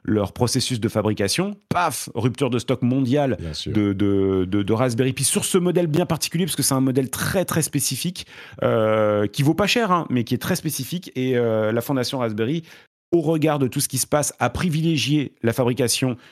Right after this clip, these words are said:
Speaker 1: de, de ces best-sellers plutôt que ces, euh, cartes spécifiques là dont il y a besoin pour ce modèle. Et donc ça prend un peu de retard. Et, euh, tu sais très bien en plus le problème qui se pose, c'est qu'aujourd'hui,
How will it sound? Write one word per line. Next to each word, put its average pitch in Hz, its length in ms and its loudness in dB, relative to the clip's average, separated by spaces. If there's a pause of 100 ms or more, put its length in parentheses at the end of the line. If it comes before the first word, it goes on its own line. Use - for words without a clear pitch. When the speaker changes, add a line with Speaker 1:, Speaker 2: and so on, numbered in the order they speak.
(160)
Speaker 1:
de, 104 360 2
de 101 200 0
ces - 180 -2
best-sellers 139 760 0
plutôt 165 300 -2
que 131 140 -4
ces, 107 320 -2
euh, 101 100 2
cartes 117 300 -4
spécifiques 110 560 -6
là 110 160 0
dont 107 100 -2
il 110 200 -4
y - 20 2
a 95 40 0
besoin 104 280 -2
pour - 160 -14
ce - 80 -8
modèle. 110 340 -2 (380)
Et - 80 -6
donc 98 120 -2
ça - 120 -6
prend - 160 -4
un 101 40 -4
peu 95 140 -6
de 87 60 -4
retard. 85 480 -4
Et, - 160 -8
euh, - 100 -10
tu - 80 -8
sais 123 120 -2
très - 140 -6
bien 107 140 -2
en 113 80 0
plus 123 220 -6
le 117 40 0
problème 107 320 0
qui 104 140 -6
se - 60 -10
pose, 143 180 -2
c'est 107 140 -4
qu'aujourd'hui, 123 720 -2